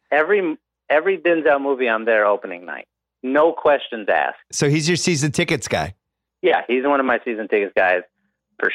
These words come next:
Speaker 1: sure. I didn't know what Fences was about. I just went and saw it as, as soon as they announced it. I'm like, "Oh, I guess I'll get tickets to that." I was actually in L A in my hotel room, and I saw it was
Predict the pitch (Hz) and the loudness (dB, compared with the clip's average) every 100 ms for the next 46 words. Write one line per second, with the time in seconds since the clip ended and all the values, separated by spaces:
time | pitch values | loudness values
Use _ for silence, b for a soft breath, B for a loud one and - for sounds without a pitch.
0 | - - 92 - - _ _ _ _ - | -2 0 2 0 -4 _ _ _ _ 0
1 | 143 180 180 165 - _ 147 151 165 147 | 2 4 4 2 0 _ -2 0 -2 0
2 | 156 147 151 165 - _ _ _ _ _ | 0 2 2 2 0 _ _ _ _ _
3 | - 113 113 - 113 127 120 113 - 107 | -6 -6 -6 -16 -2 0 2 0 0 2
4 | 104 95 82 - _ - 101 95 87 95 | 4 4 0 -6 _ -10 -6 -4 -4 -4
5 | - 120 107 101 90 87 90 90 92 92 | -2 0 4 2 2 0 0 0 2 2
6 | 107 87 92 101 - 110 107 - _ _ | 4 2 0 -2 -2 0 -2 -4 _ _
7 | _ - 123 120 - 123 - 127 151 156 | _ -4 -2 -2 0 2 2 2 2 0
8 | 131 - 139 131 120 127 117 113 113 104 | -4 -4 0 2 2 2 0 -2 0 0
9 | 101 - 113 101 95 92 - 101 95 | 0 0 0 0 -2 -2 0 0 0